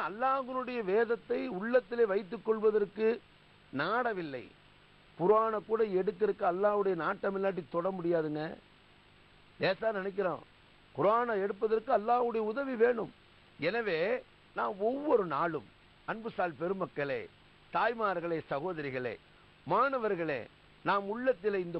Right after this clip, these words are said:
குர்ஆனுடைய வசனங்களை ஒரு நாளைக்கு மூன்று வசனங்களை உள்ளத்திலே நிறுத்தலாமா? அப்படிப்பட்ட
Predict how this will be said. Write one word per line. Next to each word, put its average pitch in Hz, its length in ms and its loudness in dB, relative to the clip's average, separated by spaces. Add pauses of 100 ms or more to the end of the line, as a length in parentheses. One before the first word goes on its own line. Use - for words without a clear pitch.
(120)
குர்ஆனுடைய 196 640 2
வசனங்களை 135 540 -6 (400)
ஒரு 214 300 6
நாளைக்கு 233 460 0 (100)
மூன்று 233 400 -4
வசனங்களை 220 640 -2
உள்ளத்திலே 196 480 -2
நிறுத்தலாமா? 202 520 -2 (800)
அப்படிப்பட்ட 190 460 -2